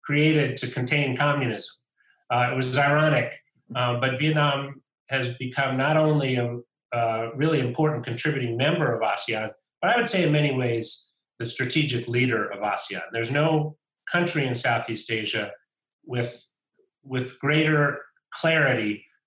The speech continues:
of strategic thought, especially when it comes to something like the South China Sea. Uh, Vietnam's diplomats are very talented, very good, very effective. V-, Vietnam's leadership is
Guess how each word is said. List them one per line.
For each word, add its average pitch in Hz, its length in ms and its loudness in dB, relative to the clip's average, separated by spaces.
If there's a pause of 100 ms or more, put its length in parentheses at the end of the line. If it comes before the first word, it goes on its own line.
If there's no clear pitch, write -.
of 117 80 -2
strategic 120 640 -2
thought, 107 360 -2 (140)
especially 135 500 0
when 117 140 -2
it 113 100 -10
comes 120 240 0
to - 100 -8
something 117 340 -2
like 107 220 -2 (460)
the 107 200 -2
South 117 260 0
China 110 260 0
Sea. 107 400 -2 (360)
Uh, 120 260 0 (120)
Vietnam's 147 640 2
diplomats 156 680 2
are 117 200 -2
very 135 320 2
talented, 123 560 -2 (320)
very 127 400 0
good, 131 420 0 (240)
very 127 220 2
effective. 117 500 -4 (540)
V-, 180 320 2
Vietnam's 160 460 2
leadership 156 480 2
is 127 160 -4